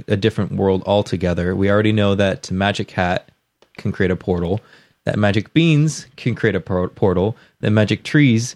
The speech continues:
can create a portal. So I'm pretty sure there's other portals randomly throughout that he might have been sucked into another island, into another world.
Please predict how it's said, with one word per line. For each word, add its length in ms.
can 160
create 200
a 60
portal. 480
So 180
I'm 200
pretty 320
sure 180
there's 160
other 260
portals 540
randomly 460
throughout 480
that 140
he 120
might 160
have 120
been 160
sucked 260
into 200
another 260
island, 420
into 220
another 220
world. 300